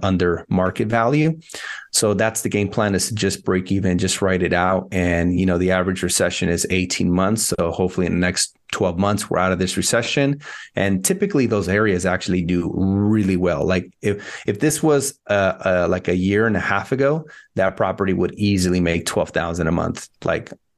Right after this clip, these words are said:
a hundred and fifty K in a year. Um,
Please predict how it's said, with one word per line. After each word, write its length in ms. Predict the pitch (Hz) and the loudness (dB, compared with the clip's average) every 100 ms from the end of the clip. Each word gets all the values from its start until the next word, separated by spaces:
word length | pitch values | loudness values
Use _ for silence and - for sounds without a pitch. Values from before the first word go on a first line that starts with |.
| _ _ - - | _ _ -16 -4
a 80 | |
hundred 240 | 120 117 101 | 0 2 0
and 80 | 92 | -2
fifty 260 | 98 92 | -2 -2
K 180 | 90 92 | 0 0
in 60 | 87 | 0
a 60 | |
year. 360 | 90 80 73 - _ - - - | 0 0 -2 -6 _ -20 -12 -4
Um, 640 | 90 80 80 80 80 87 | 0 0 0 -2 -4 -6